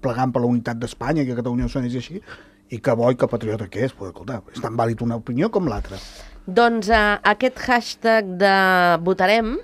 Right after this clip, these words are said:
Speaker 2: que va fer servir en Piqué, eh, diguem que l'oposat o la reacció a aquest ha estat un altre hashtag que diu Piqué fuera de la selección.
Speaker 1: Sí.
Speaker 2: I
Speaker 1: I el
Speaker 2: amb
Speaker 1: Sergio Ramos posant més llenya al foc, també. També ha fet alguna cosa el Sergio Ramos, també.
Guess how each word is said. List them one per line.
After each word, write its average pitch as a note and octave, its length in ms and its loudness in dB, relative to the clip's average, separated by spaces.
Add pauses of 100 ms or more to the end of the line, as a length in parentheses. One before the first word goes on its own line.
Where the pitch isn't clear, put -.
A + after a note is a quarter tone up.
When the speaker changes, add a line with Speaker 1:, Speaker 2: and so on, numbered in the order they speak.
(160)
Speaker 2:
que F#3+ 120 -2
va F3 120 4
fer F#3+ 120 -8
servir F3 440 -4
en E3+ 380 0 (100)
Piqué, A#3 460 -2 (320)
eh, F3 480 0
diguem F3+ 260 -2
que F#3+ 160 -4 (320)
l'oposat F3 480 -2
o F3+ 80 2
la E3 120 2
reacció F3 680 0
a D#3 160 -2
aquest A#3 320 -2
ha F#3+ 80 0
estat F#3 320 -6
un F3 80 2
altre F3 280 0
hashtag E3+ 600 -4
que E3 160 0 (400)
diu E3 160 -4
Piqué E3 240 -2
fuera E3+ 320 2
de E3 80 2
la D#3+ 80 2
selección. D3 640 -4 (340)
Speaker 1:
Sí. E2 140 -12 (880)
Speaker 2:
I F3+ 80 -4
Speaker 1:
I F#3+ 80 0
el F#3 120 4
Speaker 2:
amb D#3+ 200 0
Speaker 1:
Sergio C3+ 180 2
Ramos C3 400 4
posant A#2 320 -2
més A2 140 -4
llenya G#2+ 240 -4
al G2+ 80 -12
foc, C3 260 -2
també. G#2+ 380 -8 (680)
També G#2 200 -4
ha G#2 280 -8
fet G#2+ 140 -8
alguna G#2+ 240 -2
cosa - 160 -10
el - 20 -12
Sergio G#2 180 -10
Ramos, F2+ 340 -12
també. F2 280 -12